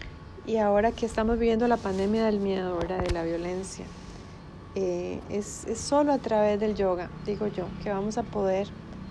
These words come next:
cultivar una mente resiliente. Krishnamacharya a mí me ha inspirado por muchos años. Y Krishnamacharya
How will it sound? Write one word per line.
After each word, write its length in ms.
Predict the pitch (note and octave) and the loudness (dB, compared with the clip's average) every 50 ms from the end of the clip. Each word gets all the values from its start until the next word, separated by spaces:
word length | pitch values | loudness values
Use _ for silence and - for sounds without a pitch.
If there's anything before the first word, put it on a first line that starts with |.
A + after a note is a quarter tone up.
| - - - - - - - - - | -12 -12 -12 -12 -12 -14 -14 -14 -10
cultivar 640 | - - B3+ B3 A3 - A#3 A3+ A3 G#3+ G#3+ G#3+ A3 | -4 0 0 0 2 2 4 6 6 6 6 6 4
una 180 | A#3+ A#3+ B3 A#3+ | 4 4 4 4
mente 640 | A#3 A3 G#3+ G3+ G3+ G3+ G3+ F3+ A3 A3 A3 - - - - - - | 4 2 2 2 2 0 -2 -2 -2 -2 -2 -4 -8 -12 -10 -6 -2
resiliente. 720 | G#3 G3 G3 G3 G3 F#3 F3+ F3 E3+ E3+ - - - - - - - - - - - - - - - - - - - - - - - - - | -2 -2 0 -2 -2 -2 -2 -4 -4 -6 -8 -10 -12 -12 -12 -12 -12 -14 -14 -14 -14 -16 -16 -16 -16 -16 -14 -14 -14 -14 -14 -14 -14 -12 -8
Krishnamacharya 760 | - A3+ G#3 G#3+ G#3+ G#3 G#3 G3+ G3+ - G#3+ G#3 G#3 A3+ A#3 | -6 -4 -2 -2 0 0 0 0 0 2 2 4 4 4 2
a 40 | A#3 | 2
mí 160 | A3 A3 G#3+ | 2 2 2
me 160 | G#3+ G#3+ G#3+ G#3+ | 2 2 2 2
ha 40 | |
inspirado 640 | G#3 G#3 G#3 - - G#3+ G3+ F#3+ F#3 F3+ F#3 F#3 F#3 | 0 0 -2 -2 -2 0 2 2 4 4 2 2 0
por 180 | D3+ - G3 F#3+ | -2 -4 -4 -2
muchos 380 | F#3+ G3 G3 - A3+ G#3 - | -2 -2 -2 -2 -4 -4 -4
años. 400 | - - E3+ F3 F#3 - - - - - - - - - - - - - - - | -4 -6 -6 -8 -10 -10 -12 -12 -12 -14 -14 -14 -14 -14 -14 -14 -14 -14 -10 -6
Y 260 | A#3 A3+ A3+ A3+ A3+ A3+ | -4 0 0 0 0 0
Krishnamacharya 1040 | - A3+ A3 G#3+ - A3+ A3+ A3+ A#3 A3 - A3+ G#3 F#3+ F#3 G#3 G#3+ A3+ A#3 | -2 -2 -2 0 0 0 0 0 0 -2 0 0 0 0 0 0 0 0 -2